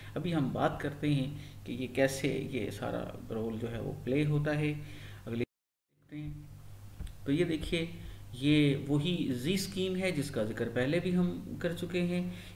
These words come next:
कि ये है, अ, फोटो सिस्टम second है। और फोटो सिस्टम second पे हमें पता है कि जब excited state में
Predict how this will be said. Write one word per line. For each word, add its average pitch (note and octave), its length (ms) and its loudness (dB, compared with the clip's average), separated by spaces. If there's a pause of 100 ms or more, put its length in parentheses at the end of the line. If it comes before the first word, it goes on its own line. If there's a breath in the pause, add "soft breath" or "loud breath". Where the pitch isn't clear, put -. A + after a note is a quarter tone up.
कि D3+ 60 0
ये E3 220 6
है, F3 420 4 (360 loud breath)
अ, C3 100 4
फोटो G3+ 360 4
सिस्टम C#3 400 -2
second F3+ 520 4
है। F#3+ 300 4
और C#3 200 2
फोटो D3+ 320 -2
सिस्टम D3 440 -2
second D#3 420 0
पे D#3+ 120 2
हमें C#3 180 4
पता C#3 200 2
है D#3+ 220 4
कि D3+ 120 -2
जब C#3+ 280 4
excited C#3 420 0
state - 520 2
में C3+ 340 -2